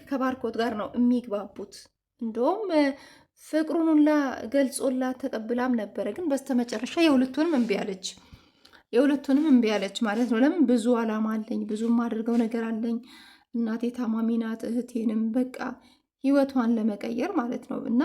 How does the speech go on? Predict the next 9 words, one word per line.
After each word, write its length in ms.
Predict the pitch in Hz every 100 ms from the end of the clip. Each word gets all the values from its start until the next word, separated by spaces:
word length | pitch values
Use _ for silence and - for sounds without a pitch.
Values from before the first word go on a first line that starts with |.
| 466 - _ _ _ _ _ _ _ _ _ _ _ -
እ፣ 80 | 262 254 247
ዞሮ 220 | 247 311 330 302
ዞሮ 200 | 285 285 311
የሚገርማችሁ 800 | 254 254 262 233 233 226 233 -
ነገር 260 | 226 214 277
ማለት 320 | 320 247 214 -
ነው፣ 160 | 254 254 - _ _ _ _ _ _ -
እ፣ 180 | 226 214
ዞሮ 220 | 247 262